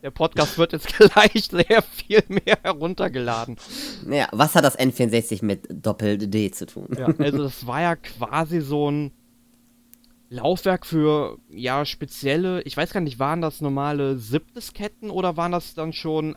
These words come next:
Speaker 1: eigen so Diskettenmodule? Also ein eigenes Format, das weiß ich jetzt grad gar nicht. Ich meine, das ist ein eigenes Format. Ich vermute mal, weil Nintendo und so.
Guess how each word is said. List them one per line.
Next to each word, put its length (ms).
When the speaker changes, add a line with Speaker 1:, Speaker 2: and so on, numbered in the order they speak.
Speaker 1:
eigen 800
so 240
Diskettenmodule? 1080
Also 160
ein 80
eigenes 400
Format, 320
das 180
weiß 220
ich 80
jetzt 180
grad 200
gar 180
nicht. 280
Ich 40
meine, 140
das 80
ist 80
ein 80
eigenes 420
Format. 540
Ich 120
vermute 420
mal, 300
weil 200
Nintendo 400
und 240
so. 240